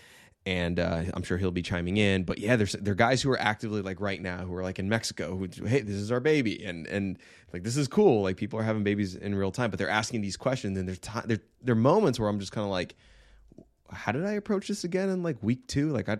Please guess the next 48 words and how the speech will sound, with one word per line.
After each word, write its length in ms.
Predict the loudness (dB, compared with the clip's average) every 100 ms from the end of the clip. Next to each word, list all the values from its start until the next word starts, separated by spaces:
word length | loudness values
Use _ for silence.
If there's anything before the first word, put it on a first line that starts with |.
| -4
I 60 |
don't 180 | -8 -8
remember." 360 | -8 -8 -6 -4
<laughs> 20 |
So, 560 | -2 4 6 6 4 2 -18 -18 -8
um, 560 | 2 4 4 2 0 -4 -2
yeah, 380 | 2 6 6 2 2
luckily 380 | 4 8 6 6
we 220 | 4 4
have 180 | 4 2
built 160 | 0
out 140 | 2 0
a 40 |
course 220 | -2 -2
like 140 | -2 0
that. 160 | 0
And 80 | 2
there 120 | 0
are 240 | 2 2 2
other 160 | 0
guys 400 | -2 0 0 0
who 80 | -2
are 80 | -4
kinda 200 | -4 -4
like, 160 | -2 2
"Oh," 160 | 4
I, 140 | 6 2 0 -10
and, 260 | -6 -4 -2
and 160 | -2
they'll 140 | 0 -2
chime 300 | -2 -4 -2
in 100 | -2
with, 240 | -4 -6
with 160 | -8 -6
different 340 | -6 -4 -6 -8 _ -20 -10
bits 160 | -8 -6
of 80 |
advice. 340 | -8 -4 -2 -2
So 120 | -2
Ben, 300 | 4 6 6
I 40 | 4
mean, 300 | 2 0 -2 -8 -20 -12
if 120 | -6
you 60 | 2
did 240 | 4 6
need 220 | 6 6
advice, 400 | 6 6 6 4
just 160 | 2